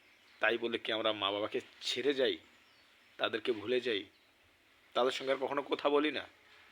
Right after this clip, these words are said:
তাদের সঙ্গে সম্পর্ক বিচ্ছিন্ন করি? যদি বিয়ে করে ডিভোর্সেই দেন, তাহলে একবার ভাবেন তো,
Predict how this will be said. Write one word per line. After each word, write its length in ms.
তাদের 220
সঙ্গে 280
সম্পর্ক 440
বিচ্ছিন্ন 440
করি? 220
যদি 340
বিয়ে 360
করে 240
ডিভোর্সেই 580
দেন, 180
তাহলে 220
একবার 240
ভাবেন 320
তো, 140